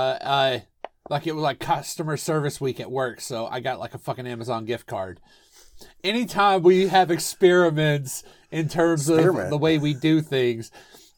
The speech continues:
Speaker 1: it's because Bob got an Amazon
Speaker 2: It's
Speaker 1: gift
Speaker 2: true.
Speaker 1: card. And he was like, "You know what? I couldn't, I,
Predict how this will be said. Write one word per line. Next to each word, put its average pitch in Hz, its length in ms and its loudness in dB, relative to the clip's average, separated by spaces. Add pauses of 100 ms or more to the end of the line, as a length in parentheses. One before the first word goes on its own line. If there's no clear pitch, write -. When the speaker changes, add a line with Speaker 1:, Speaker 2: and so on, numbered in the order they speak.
(120)
Speaker 1:
it's 185 180 4
because 196 460 2
Bob 180 360 6
got 175 220 4
an 165 100 2
Amazon 165 480 6
Speaker 2:
It's 143 100 -2
Speaker 1:
gift 160 280 2
Speaker 2:
true. - 60 -8
Speaker 1:
card. 113 400 2 (200)
And 185 60 4
he 190 40 8
was 175 100 8
like, 190 160 0
"You 294 80 0
know 320 100 2
what? 202 360 2 (320)
I 202 100 -2
couldn't, 269 460 -2
I, 196 180 -4